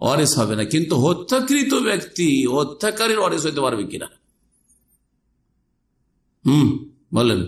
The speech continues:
হবে না, হবে না? হবে। তো বলছেন, "ওয়াল কাতিল ইয়ারিসুল, ইয়ারিসুল কাতিল", আর নিহত ব্যক্তি বা হত্যাকৃত ব্যক্তি, যাকে হত্যা করা হয়েছে, সেই ব্যক্তি ওয়ারিস হবে, উত্তরাধিকারী হবে খুনির। "ইযা মাতা ক্বাবলাল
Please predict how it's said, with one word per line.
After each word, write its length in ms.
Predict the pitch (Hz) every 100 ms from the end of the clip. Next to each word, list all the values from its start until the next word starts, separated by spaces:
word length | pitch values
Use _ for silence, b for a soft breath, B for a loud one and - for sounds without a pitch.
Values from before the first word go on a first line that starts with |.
| - -
হবে 160 | 110 165
না, 80 |
হবে 160 | 175 175
না? 140 | 160 120 - - - - - -
হবে। 640 | 90 87 120 143 143 - - _ B B B _
তো 80 | 160
বলছেন, 240 | 165 170
"ওয়াল 260 | 165 170 165
কাতিল 380 | 160 160 269 277 208
ইয়ারিসুল, 500 | 196 202 202 208 196
ইয়ারিসুল 480 | 180 190 190 185 180
কাতিল", 760 | 160 151 - 135 120 98 82 104
আর 340 | 127 151 135
নিহত 520 | 120 143 170 240 -
ব্যক্তি 880 | 294 240 226 - - 165 135 117 113
বা 260 | 127 135 131
হত্যাকৃত 600 | 151 156 160 208 240 240
ব্যক্তি, 280 | 165 127
যাকে 220 | 143 131 143
হত্যা 220 | 131 135
করা 280 | 143 196 208
হয়েছে, 280 | 170 165
সেই 220 | 143 160 170
ব্যক্তি 280 | 170 170
ওয়ারিস 360 | 147 143 160 151
হবে, 240 | 151 214
উত্তরাধিকারী 640 | 226 175 156 143 143 143 147
হবে 220 | 147 220 285 - - _ _
খুনির। 380 | - 302 285 - - - _ _ _
"ইযা 300 | 127 156 160
মাতা 380 | 156 185 262 277
ক্বাবলাল 380 | 277 269 240 226